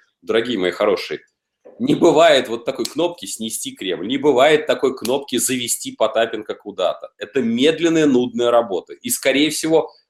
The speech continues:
а, там, мы понимаем результаты по-, президентских выборов, мы понимаем при-, результаты, например, основных м-, мэрских выборов в основных городах. Но есть еще губернаторский.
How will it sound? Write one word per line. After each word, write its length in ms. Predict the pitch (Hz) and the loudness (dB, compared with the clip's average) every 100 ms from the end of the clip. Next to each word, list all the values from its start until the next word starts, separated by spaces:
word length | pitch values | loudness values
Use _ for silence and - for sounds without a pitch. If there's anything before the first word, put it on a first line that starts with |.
| - | -2
а, 280 | 104 110 110 | 4 4 4
там, 260 | 110 104 | 2 2
мы 340 | 104 104 120 131 | 0 -2 0 -2
понимаем 500 | 135 127 127 135 127 | 0 0 2 0 0
результаты 540 | 110 113 110 113 113 | -2 -4 0 0 0
по-, 440 | 110 107 104 104 104 - | -2 2 4 4 2 0
президентских 640 | 110 113 110 95 - - | -6 -2 -4 -4 -8 -8
выборов, 340 | - 82 82 - | -6 -4 -8 -6
мы 100 | 101 | -6
понимаем 480 | 127 120 113 143 147 | -2 0 2 2 2
при-, 260 | 139 127 | 4 4
результаты, 540 | 117 113 110 110 120 123 | 4 2 0 2 2 2
например, 440 | 117 117 120 123 - - | -4 -2 0 0 -4 -2
основных 840 | 135 - 143 120 117 135 160 - _ _ - | 0 2 2 2 4 6 6 2 _ _ -4
м-, 200 | 107 110 | 2 2
мэрских 420 | 117 135 - 113 127 | 4 2 0 -4 -2
выборов 300 | 135 127 117 | 0 0 -2
в 60 | |
основных 480 | 110 - 110 110 104 | -4 -2 -2 -2 -2
городах. 500 | 107 104 104 85 - _ _ _ | 0 0 0 -2 -6 _ _ _
Но 60 | 92 | -10
есть 240 | 92 101 107 | -6 -6 -8
еще 180 | - 107 | -10 -8
губернаторский. 880 | 110 127 135 143 - - - 78 | -4 -2 2 0 0 -6 -6 -10